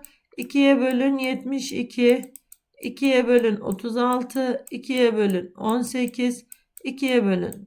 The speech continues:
dokuz, üçe bölün üç, üçe bölün bir. Şimdi asal çarpanı iki ve üç farklı dediği için,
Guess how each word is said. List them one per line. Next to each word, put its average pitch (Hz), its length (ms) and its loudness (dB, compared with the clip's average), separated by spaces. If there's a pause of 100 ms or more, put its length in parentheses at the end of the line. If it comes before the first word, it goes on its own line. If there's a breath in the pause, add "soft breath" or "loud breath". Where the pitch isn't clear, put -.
dokuz, 240 560 -2 (180)
üçe 262 380 -2
bölün 180 440 -2 (100)
üç, 254 420 -6 (120)
üçe 247 360 -4
bölün 220 320 0
bir. - 220 0 (340 soft breath)
Şimdi 262 220 -6
asal 277 340 2
çarpanı 269 480 0
iki 254 360 -4
ve 269 300 4
üç 247 360 -2
farklı 226 440 0
dediği 175 320 0
için, 277 520 -6